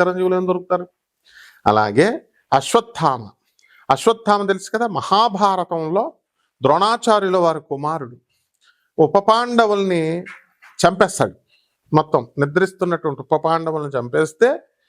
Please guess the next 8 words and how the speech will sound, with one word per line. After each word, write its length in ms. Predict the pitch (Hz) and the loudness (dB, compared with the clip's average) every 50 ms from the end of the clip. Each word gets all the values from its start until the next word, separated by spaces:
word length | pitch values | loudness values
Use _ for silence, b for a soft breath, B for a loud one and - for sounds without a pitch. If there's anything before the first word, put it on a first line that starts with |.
| _ _ _ _ | _ _ _ _
శ్రీకృష్ణుడు 920 | - 151 165 202 196 240 233 220 - - 226 185 143 139 143 156 180 185 | -2 0 0 0 0 -2 -4 -4 -2 -2 0 2 2 2 2 2 0 0
ఎక్కడైనా 840 | 165 143 135 127 - 180 185 202 202 196 202 202 196 190 190 214 226 _ _ _ _ _ _ | 0 0 0 0 0 -2 0 0 0 2 0 0 0 0 -2 -4 -8 _ _ _ _ _ _
ఏమని 300 | - 131 135 156 190 208 | 0 0 2 2 0 -2
చెప్పిస్తాడు 580 | 202 190 202 190 196 196 196 - - 202 202 196 | -2 -2 -2 -2 -4 -6 -6 -2 -2 0 0 0
విచిత్రం 420 | 180 160 - 180 180 - 196 185 | -2 -4 -6 -8 -4 -2 -2 -2
ఇక్కడ 460 | 180 170 165 156 147 147 156 165 170 170 - 139 | 0 0 2 2 2 2 0 -2 -4 -6 -8 -10
అశ్వత్థామ 440 | 127 - - 165 - 175 175 175 | -8 -8 -10 -2 0 0 0 2
విషయంలో 800 | 165 156 - - 160 151 156 156 156 143 127 127 131 143 156 | -2 -6 -6 -4 -4 -4 -2 0 0 2 2 2 0 0 -2